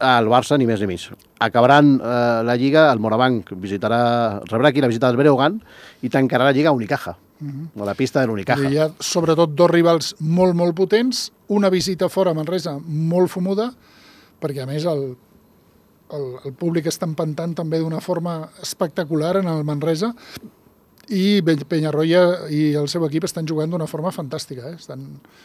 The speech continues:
Speaker 1: Sí, recordem que ja va guanyar aquí el poliesportiu, aquest
Speaker 2: Sí.
Speaker 1: Baxi, Baxi Manresa. Eh, ja començava a entreveure el que donaria aquesta, el que seria aquesta temporada per l'equip del Bages i, sens dubte,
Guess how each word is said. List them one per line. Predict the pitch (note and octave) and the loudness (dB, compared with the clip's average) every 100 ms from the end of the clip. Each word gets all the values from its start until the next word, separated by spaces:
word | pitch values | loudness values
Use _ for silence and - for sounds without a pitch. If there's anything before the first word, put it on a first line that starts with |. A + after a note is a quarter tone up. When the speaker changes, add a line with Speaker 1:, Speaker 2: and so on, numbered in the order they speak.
| - | 2
Speaker 1:
Sí, | C3 | 2
recordem | A#2 G#2+ G#2+ A#2 | 2 0 -2 0
que | A2+ | 2
ja | B2 | 4
va | A#2+ | 4
guanyar | A2+ G#2+ A2+ | 2 0 0
aquí | A2+ | 0
el | A2+ | -2
poliesportiu, | A2 G#2+ G2+ G2+ C3 A#2+ | -2 -4 -4 -2 2 2
aquest | A2 G2 | 2 0
Speaker 2:
Sí. | |
Speaker 1:
Baxi, | A2+ A#2 A#2 G#2 | -2 -2 -2 -2
Baxi | G#2 B2 | -4 -4
Manresa. | A#2 A2 B2+ B2+ F3 - - - - - | -4 -2 -2 -2 -4 -6 -20 -20 -20 -12
Eh, | A#2 A2+ A2 G#2+ G#2 G#2 | -6 -4 -4 -4 -4 -4
ja | C3 | -2
començava | C#3+ C#3 C#3+ C#3 C#3 C3 B2 | -2 0 0 2 2 0 -2
a | |
entreveure | B2 A#2+ C3 C#3+ D3 | -4 -2 0 2 2
el | D#3 | 0
que | D3+ | 0
donaria | C#3 C#3 C3+ D#3 B2+ A2 | -2 0 0 0 0 -4
aquesta, | A2+ B2+ B2 | -6 -6 -6
el | A2+ | -6
que | A#2 | -6
seria | A#2+ C3 | -4 -4
aquesta | C#3 B2+ | -4 -4
temporada | B2 B2 C3 | -4 -4 -4
per | A#2+ A#2+ | -2 -2
l'equip | A#2+ B2 | -2 -2
del | A#2+ | 0
Bages | B2+ D3+ - | 2 0 -2
i, | A#2 A2 | -6 -6
sens | - G2 | -6 -8
dubte, | F#2 G2 B2+ | -8 -8 -6